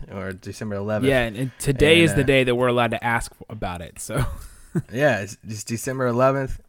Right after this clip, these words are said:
Speaker 1: and we've yet to see Seth Curry, uh, log a single minute on the regular season. So,
Speaker 2: Yeah.
Speaker 1: obviously, they're, uh,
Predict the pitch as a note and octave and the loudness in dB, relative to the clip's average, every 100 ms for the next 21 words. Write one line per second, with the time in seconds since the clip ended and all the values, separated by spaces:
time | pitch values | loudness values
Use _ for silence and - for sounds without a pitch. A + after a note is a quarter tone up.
0 | - G2+ G#2+ G#2+ G#2 G#2 _ _ _ - | -12 -6 -4 -2 -4 -6 _ _ _ -6
1 | G#2 G#2+ A2+ - - G#2 A2 G2 - G#2+ | -2 0 0 -2 -6 -4 0 0 0 2
2 | G2 F#2 F#2+ F#2+ F2 - G2 F#2+ F#2 - | 2 0 -2 -4 -4 -2 -4 -2 -6 -6
3 | G2 F#2 F#2 F#2+ F#2+ - _ - F#2+ F2+ | -8 -6 -4 -4 -4 -6 _ -12 -6 -4
4 | F#2 F2 F2 - G#2 F#2 F#2 F2+ - F2+ | -2 -4 -6 -2 -2 -2 -4 -6 -4 -4
5 | F2+ - A2 G2+ - G2+ A#2 A#2 - A2 | -4 -6 -8 -8 -2 6 6 6 4 6
6 | A2 G#2+ - G#2+ G#2 G2+ | 6 4 2 0 0 0